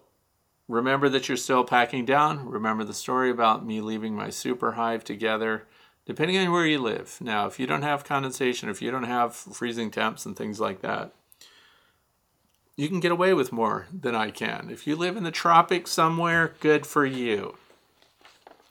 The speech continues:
I don't. So I like where I live, though, because it really gives me an opportunity to take them through all the weather dynamics, from summer heat to winter freezes.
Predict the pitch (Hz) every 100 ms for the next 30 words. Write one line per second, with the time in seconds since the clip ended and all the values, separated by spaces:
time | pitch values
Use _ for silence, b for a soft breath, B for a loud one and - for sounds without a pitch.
0 | - - 123 127 120 104 - - - 170
1 | 110 - - B B B B 156 185 233
2 | 208 151 120 107 - 107 101 127 - 175
3 | 175 165 - 156 139 151 185 160 139 -
4 | 131 123 117 117 - 175 147 143 139 127
5 | 135 135 135 127 143 - 117 123 120 117
6 | 117 123 135 156 147 - - - - 107
7 | 101 - 104 107 147 170 - 110 113 113
8 | 113 117 107 - - -